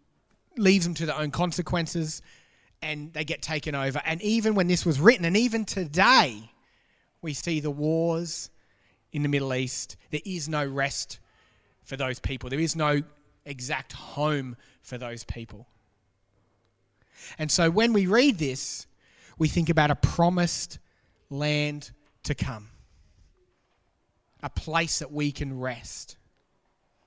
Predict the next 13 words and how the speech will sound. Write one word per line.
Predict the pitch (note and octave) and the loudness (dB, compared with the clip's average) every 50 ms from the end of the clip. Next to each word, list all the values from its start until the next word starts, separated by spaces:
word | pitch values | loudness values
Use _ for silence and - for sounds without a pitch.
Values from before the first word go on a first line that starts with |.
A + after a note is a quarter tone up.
| _ _ _ - | _ _ _ -18
a | C#3+ | -12
place | - - D#3 D3 C#3+ - - | -6 -4 -2 -2 -2 -4 -6
that | C#3+ C3+ | -8 -6
we | C#3 C#3 | -6 -6
can | B2 - B2+ B2 | -6 -6 -8 -6
call | - B2+ A2+ | -6 -6 -6
home. | A2 A#2+ B2 B2 B2 A2 - - - - - - - - - - _ _ _ _ _ _ - | -2 -2 0 0 0 -2 -6 -12 -18 -18 -18 -18 -20 -20 -20 -20 _ _ _ _ _ _ 4
The | - G#3 | 8 8
other | C4 D#4+ F4+ | 8 8 6
thing | - - G#3 F3+ | 4 4 2 2
they | E3 D3+ D3 | 2 0 2
know | D3 D3 D3 | 2 2 2
is, | E3+ F#3 E3+ E3 - | 4 2 0 0 -2